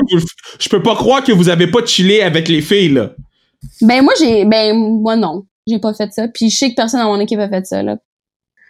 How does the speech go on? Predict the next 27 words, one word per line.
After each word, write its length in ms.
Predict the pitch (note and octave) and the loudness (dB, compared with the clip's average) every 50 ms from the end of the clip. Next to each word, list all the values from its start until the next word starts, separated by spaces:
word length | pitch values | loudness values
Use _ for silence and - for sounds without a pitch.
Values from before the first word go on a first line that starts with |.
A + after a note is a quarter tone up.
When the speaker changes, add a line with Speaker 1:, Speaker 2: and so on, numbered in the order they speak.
| _ | _
Speaker 1:
Wow, 720 | - A2+ G#2 G#2+ A#2 C3+ D#3+ E3+ F3 E3 D#3 C#3+ C3 A#2+ A#2+ | -10 -6 -2 0 2 2 2 2 2 2 2 2 2 0 0
je 40 | A#2+ | 0
suis 80 | A3 | -2
Speaker 2:
C'est 60 | G#3+ | 0
Speaker 1:
quand 60 | G#3 - | 0 0
même 120 | - - | 2 2
Speaker 2:
vraiment, 140 | - C#4 D4+ | 2 0 0
c'est 160 | D4 - - | -2 -2 -2
Speaker 1:
impressé. 160 | A#3+ A3+ A#3 B3 B3+ | -2 0 2 2 2
Speaker 2:
vraiment 340 | D#4+ G4+ F4+ - - A#3+ A3+ | 2 0 0 0 0 0 2
sérieux, 280 | A3 A#3 B3 C#4 D4 C#4 B3+ | 2 2 2 2 2 2 2
là. 200 | A3+ A3 A3 A3+ | 2 2 2 0
Ouais. 320 | A#3+ A#3+ A#3+ A#3+ A#3+ B3 B3+ B3+ | 0 2 2 2 4 4 2 2
Mais, 260 | A#3 A#3 A#3 A#3 A#3 | 2 2 2 2 0
tu 60 | A#3 A#3 | 0 0
sais, 120 | - F#4 | 0 2
en 60 | F4 | 2
même 200 | D4 A#3 A#3+ A#3 | 2 2 2 2
temps, 220 | A#3 C4+ C#4 D4 C4 | 2 2 2 2 2
euh... 300 | A#3 A3 G#3 G#3+ G#3+ A3 G#3+ - - - - - - - - - - - - - - _ _ _ _ _ _ - | 2 4 4 4 2 2 0 -4 -10 -20 -20 -20 -20 -20 -20 -20 -20 -20 -20 -20 -20 _ _ _ _ _ _ 0
Ben, 220 | A#3+ C4+ - - | 0 2 2 0
ce 80 | A#3 - | 0 2
qui 100 | - D#4 | 2 2
est 40 | C4 | 2
quand 180 | A#3 E4 D#4 | 2 2 2
même 200 | E4 G#4 F#4+ D4+ | 4 4 4 4
drôle, 380 | B3 C4+ A#3+ C4 C#4+ E4 F4+ E4 | 4 4 2 2 2 2 0 -2